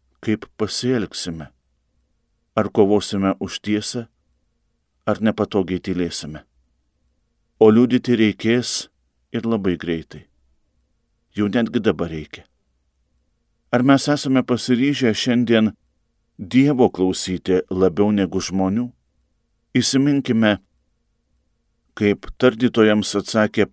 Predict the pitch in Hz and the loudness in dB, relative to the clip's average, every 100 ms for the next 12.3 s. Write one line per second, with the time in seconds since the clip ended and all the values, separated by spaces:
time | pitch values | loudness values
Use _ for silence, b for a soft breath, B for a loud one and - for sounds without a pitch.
0 | _ _ _ _ 98 98 113 117 113 110 | _ _ _ _ 2 4 4 2 0 -2
1 | 101 101 - 101 95 101 107 113 101 - | -4 -4 -4 -4 -2 -2 -2 -2 -6 -6
2 | 101 101 - 104 - 98 - - _ _ | -6 -4 -6 -6 0 0 -2 -10 _ _
3 | _ _ _ - 95 87 101 92 85 90 | _ _ _ -6 -2 -2 -4 -4 -4 -6
4 | 90 92 95 123 113 71 - - _ _ | -6 -4 -2 -2 -4 -6 -12 -16 _ _
5 | _ _ _ _ _ _ _ _ 92 101 | _ _ _ _ _ _ _ _ -12 -8
6 | 110 107 - 85 82 82 78 - - - | -6 -6 -6 -6 -6 -8 -10 -14 -18 -18
7 | - _ _ _ _ _ - 92 110 120 | -20 _ _ _ _ _ -14 -2 2 4
8 | 127 107 107 104 - 101 92 107 98 - | 4 4 2 -4 -2 -2 -2 -2 -4 0
9 | 92 90 _ _ _ - 98 85 110 104 | 0 0 _ _ _ -4 -2 0 0 0
10 | 80 87 - 90 87 80 - _ _ _ | -2 -6 -6 -4 -4 -8 -14 _ _ _
11 | _ _ _ _ _ _ - 113 - 123 | _ _ _ _ _ _ -4 -4 0 0
12 | 113 - 110 | 0 0 2